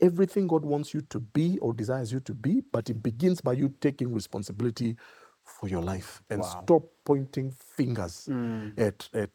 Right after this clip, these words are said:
Speaker 1: uh, at, at others, uh, "Oh, it is that one." The moment, the day you stop pointing fingers and begin pointing at yourself
Speaker 2: Yes. Mm.
Speaker 1: is the day you will change the trajectory
Speaker 2: Mm.
Speaker 1: of your life.
Speaker 2: Wow.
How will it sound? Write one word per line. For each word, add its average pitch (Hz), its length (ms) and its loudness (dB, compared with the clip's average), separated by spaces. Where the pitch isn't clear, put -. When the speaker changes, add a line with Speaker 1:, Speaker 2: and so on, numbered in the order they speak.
Speaker 1:
uh, 107 260 -2
at, 104 240 -6
at 101 200 -4
others, 131 600 0
uh, 107 600 0
"Oh, 120 200 4
it 113 200 -2
is 98 120 -2
that 123 240 0
one." 123 260 -2
The 120 140 0
moment, 180 460 4
the 135 80 8
day 139 200 4
you 226 160 4
stop - 360 2
pointing 156 340 4
fingers 147 380 2
and 113 160 0
begin 135 260 4
pointing 131 380 0
at 95 140 -6
yourself 113 480 8
Speaker 2:
Yes. - 200 -4
Mm. 110 240 -4
Speaker 1:
is 107 140 2
the 110 80 4
day 104 380 4
you 110 160 2
will 110 140 2
change 143 400 6
the 117 120 -2
trajectory - 800 -4
Speaker 2:
Mm. 95 220 -18
Speaker 1:
of 92 140 -2
your 90 140 -6
life. - 460 -18
Speaker 2:
Wow. 92 340 -4